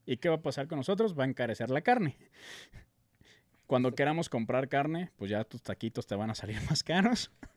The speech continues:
Speaker 2: Sí, de hecho, o sea
Speaker 1: O te van a dar carne de mala calidad.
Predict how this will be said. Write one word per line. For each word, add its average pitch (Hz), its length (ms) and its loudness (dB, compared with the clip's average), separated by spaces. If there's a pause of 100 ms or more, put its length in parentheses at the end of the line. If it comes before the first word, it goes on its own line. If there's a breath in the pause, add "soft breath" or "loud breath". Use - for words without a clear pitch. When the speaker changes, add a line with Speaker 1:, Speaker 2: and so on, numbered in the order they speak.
(300)
Speaker 2:
Sí, 147 220 -4
de 165 120 -6
hecho, 180 260 -8
o 151 100 -6
sea 139 260 -6 (180)
Speaker 1:
O 175 180 4
te - 120 2
van 113 160 2
a 107 40 0
dar 101 180 0
carne 110 480 2
de 101 120 -2
mala 87 300 -2
calidad. 87 420 -4